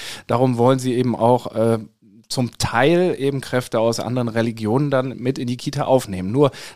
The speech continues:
der Großteil soll eben so ein bisschen diese christliche Lehre auch in den Werten und in den eigenen Weltanschauungen vertreten. Aber, und das ist jetzt der Fall,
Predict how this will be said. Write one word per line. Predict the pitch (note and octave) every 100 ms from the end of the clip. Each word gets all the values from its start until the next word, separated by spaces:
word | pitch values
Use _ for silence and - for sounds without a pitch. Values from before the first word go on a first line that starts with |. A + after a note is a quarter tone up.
| -
der | B2
Großteil | A#2 B2 E3+ - F3
soll | D3+ D#3 D3
eben | D#3+ D#3+
so | C#3+
ein |
bisschen | B2 B2+ D3+
diese | C3+ B2
christliche | - A#2+ - A#2+ A#2+
Lehre | G#2 A#2 D3 D3
auch | A#2 D3 C#3 A#2 - -
in | C3+ B2+
den | B2 A2+
Werten | A2+ C3 D3+ C#3
und | B2
in | A#2+ A2+
den | G2+
eigenen | A2+ B2+ A#2+
Weltanschauungen | A#2 A2+ A2 - A#2 A#2
vertreten. | A#2+ - A2 G#2 - A2+ _ -
Aber, | A#2+ C#3 F#3+ A#3+ -
und | C3 B2
das | A#2+ - - -
ist | C#3 -
jetzt | C#3 -
der | A2
Fall, | - A#2+ C#3 G3+ -